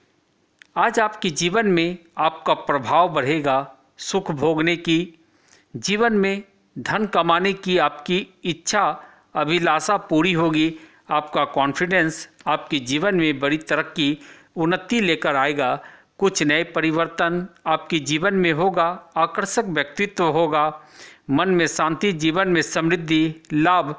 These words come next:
और सौभाग्य। ऐसे समय में मिथुन राशि वालों के जीवन में अपार खुशी और उन्नति होती है। नौकरी व्यापार आपका अच्छा चलता है, सारी बाधा विघ्न खत्म होती है,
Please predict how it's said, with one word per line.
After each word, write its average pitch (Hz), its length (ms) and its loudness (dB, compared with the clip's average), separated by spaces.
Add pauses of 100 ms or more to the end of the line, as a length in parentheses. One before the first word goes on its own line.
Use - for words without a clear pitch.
(300)
और 139 160 0
सौभाग्य। 143 720 0 (600)
ऐसे 196 280 0
समय 240 300 2
में 180 300 0 (120)
मिथुन 170 340 0
राशि 175 280 0
वालों 165 260 2
के 160 200 -2
जीवन 156 360 0
में 160 240 2 (360)
अपार 220 400 2
खुशी 180 580 0 (560)
और 175 160 2
उन्नति 165 460 2
होती 160 420 0
है। 151 240 2 (400)
नौकरी 185 360 2
व्यापार 190 460 2
आपका 165 320 0
अच्छा 151 280 -2
चलता 165 440 0
है, 165 280 -2 (340)
सारी 202 380 0
बाधा 185 380 2
विघ्न 160 380 0
खत्म 165 380 -2
होती 160 400 0
है, 170 220 0